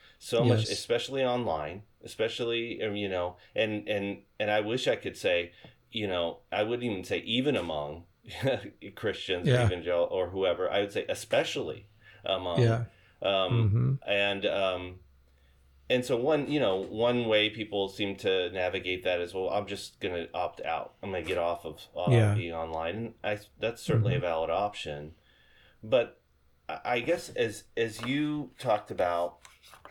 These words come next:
Speaker 1: oh, I'll just talk about, just, you talked about social media or the way we engage in those
Speaker 2: Yeah.
Speaker 1: things as a,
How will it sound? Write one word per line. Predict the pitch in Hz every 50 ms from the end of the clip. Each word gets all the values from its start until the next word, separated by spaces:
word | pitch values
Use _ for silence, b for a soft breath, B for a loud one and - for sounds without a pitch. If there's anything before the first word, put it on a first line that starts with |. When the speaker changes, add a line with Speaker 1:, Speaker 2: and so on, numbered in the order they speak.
| - - - - - - - - -
Speaker 1:
oh, | 113 107 104 101 98
I'll | 95
just | 95 98 92 - - - -
talk | - 107 98 -
about, | - 110 98 92 - 110
just, | 120 110 - - _ _ 123 117
you | 120 135 170
talked | 170 - 170 - -
about | 123 123 110 -
social | 131 123 117 - 113 107
media | 104 107 104 110 107 104 98
or | 95
the | 95 95
way | 92 92 101 107 113 107
we | 107 101 90
engage | 87 87 82 - 98 98 104 104 101 95 90 87 - -
in | - 98 - 131
those | 120 110
Speaker 2:
Yeah. | 110 117
Speaker 1:
things | 87 87 87 - -
as | - 95 95 92 -
a, | 92 90 85 82